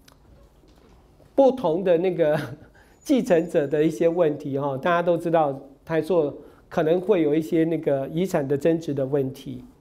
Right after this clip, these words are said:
哦，所以有个别企业的风险。OK，然后呢，我们假设那个台积电，台积电有没有，有没有总体市场的风险？也有，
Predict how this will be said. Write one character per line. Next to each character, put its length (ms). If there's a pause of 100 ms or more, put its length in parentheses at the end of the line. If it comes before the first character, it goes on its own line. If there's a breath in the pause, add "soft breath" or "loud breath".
(200)
哦， 120
所 140
以 80
有 120
个 140
别 200
企 180
业 100
的 300
风 260
险。 240 (280)
OK， 440 (440 loud breath)
然 180
后 200
呢， 360 (380)
我 160
们 340 (240)
假 180
设 340
那 120
个 420 (960)
台 160
积 160
电， 300 (260)
台 140
积 160
电 100
有 80
没 180
有， 220 (520)
有 120
没 120
有 80
总 200
体 300 (100)
市 200
场 180
的 160
风 260
险？ 220
也 140
有， 200